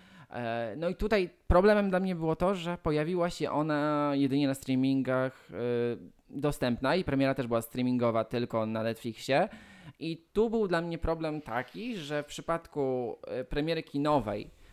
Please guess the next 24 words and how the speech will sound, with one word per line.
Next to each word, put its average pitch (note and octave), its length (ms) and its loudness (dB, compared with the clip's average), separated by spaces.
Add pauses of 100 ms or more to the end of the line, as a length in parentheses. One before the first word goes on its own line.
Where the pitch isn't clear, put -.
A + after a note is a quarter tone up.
(220)
do C#3 260 -6
kina E3 300 0
mogły C#3 400 2
iść - 200 -8
osoby, B2+ 340 -4
które A#2 340 -4
ten A#2+ 180 -4
film B2 180 -2
chciały A#2 240 0
zobaczyć, A2 600 -2 (440)
a D#3+ 280 0 (280)
właśnie C3 500 0
w-, - 60 -12 (140)
poprzez - 520 0 (120)
premierę C#3 420 2
tylko D3+ 420 -2
na B2 60 -2
Netflixie D#3 680 -4 (540)
mogły F3+ 280 6
zobaczyć E3 460 -2
to C#3+ 160 0
w-, - 120 -12 (640)
wszystkie - 440 0
osoby. F#2 300 -10